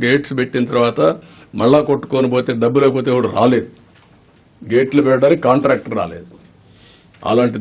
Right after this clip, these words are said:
దౌర్భాగ్యమైన పరిస్థితులు నేను చూసా. నాకు I want to be very clear, ఎక్కడైనా సరే ఒక గేట్ గాని కొట్టుకొని పోతే ఆ కన్సర్న్ ఈఆర్ఏ, ఏఈ will be automatically deemed suspension.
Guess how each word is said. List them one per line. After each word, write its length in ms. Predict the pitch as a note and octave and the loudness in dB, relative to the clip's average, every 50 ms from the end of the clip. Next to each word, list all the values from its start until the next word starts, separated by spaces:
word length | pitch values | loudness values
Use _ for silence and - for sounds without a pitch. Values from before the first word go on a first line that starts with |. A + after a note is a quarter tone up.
| G2 G#2+ | -4 0
దౌర్భాగ్యమైన 600 | A2+ A#2+ A#2+ A#2+ A#2+ A2+ G#2 G#2 A#2 A2+ A2 - G#2+ | 0 0 2 2 0 0 0 -2 -2 -2 -2 -2 -4
పరిస్థితులు 320 | G#2 A#2+ - - A2+ A2 A2 | -6 -6 -6 -6 -6 -6 -4
నేను 120 | G#2+ G2 G2+ | -6 -6 -8
చూసా. 240 | G2+ G2+ - B2 - - - - - - - - - _ _ _ - - | -10 -6 -2 -2 -2 -2 -4 -16 -20 -20 -20 -20 -20 _ _ _ -8 -4
నాకు 180 | G#2+ G#2 - G#2 G2+ | -2 -2 0 -2 -4
I 40 | G#2 G2+ | -2 0
want 160 | A2+ A#2+ A#2+ A2 A2 | 0 0 0 0 -2
to 40 | A2 | -4
be 60 | A2 A2 A#2+ | -2 0 2
very 140 | C#3+ D3 D3 C3+ | 2 2 0 0
clear, 260 | A#2+ A#2 A#2+ B2 B2 A#2+ A2+ A2 | -4 0 2 2 2 2 0 -2
ఎక్కడైనా 580 | A2 - - C#3 C3+ C3+ C3+ C3+ C#3 C3+ C3+ C3+ C3 C3 - | -4 -4 0 2 2 4 4 4 2 2 2 2 0 0 2
సరే 240 | C3 B2 A#2+ B2 B2+ C3 B2 A#2+ A2+ | 2 2 2 4 2 0 0 0 -2
ఒక 200 | A2+ - A#2 G#2+ G2+ A2+ | -2 -2 -4 -4 0 0
గేట్ 240 | A#2 A#2+ A#2+ B2 C3+ B2 B2+ | 0 0 0 0 -2 0 2
గాని 180 | B2+ A#2+ A#2+ A#2 - | 2 2 2 0 -6
కొట్టుకొని 420 | A2 G#2+ - A#2+ - B2+ B2 B2 A2+ A2+ | -8 -8 -8 -6 0 0 2 2 2 2
పోతే 240 | A#2+ A#2 A#2 C3+ C3 C3+ A#2+ | 2 0 2 2 2 2 0
ఆ 20 | A2+ - B2 | 0 -2 -4
కన్సర్న్ 440 | A#2 A#2 A#2 - - B2+ A#2+ A#2 A2+ A#2 B2+ C#3+ | -4 -4 -4 0 0 0 2 2 0 -2 0 2
ఈఆర్ఏ, 540 | D3+ E3 E3 - - A2 A2 G#2+ G#2 - - - - - - - _ _ - _ _ - - G2 A2+ B2+ | 4 4 2 2 0 -2 -2 0 -2 -4 -8 -8 -14 -20 -20 -20 _ _ -20 _ _ -10 -2 0 0 0
ఏఈ 200 | C3+ C#3+ D#3 F3 F3+ F3 F2 F2+ A#2 | 2 4 4 4 4 2 -6 -6 -4
will 120 | A2+ A2+ A#2+ D3 | -4 -2 0 0
be 80 | E3+ E3 - - - - - - - - _ _ _ _ _ _ - - | 0 0 0 -4 -12 -20 -20 -20 -20 -20 _ _ _ _ _ _ -4 -2
automatically 480 | A#2+ - E3 D#3 D3 D3 C#3+ C#3 C#3 B2 G#2+ A#2+ | 0 2 2 2 2 2 0 0 -4 -4 -2 -2
deemed 260 | C3+ C#3 C3 C3+ - - B2 | -2 0 -2 -4 -4 -4 -6
suspension. 500 | - - - F#2+ F2 E2+ - - - | -8 -6 -10 -10 -10 -10 -10 -14 -18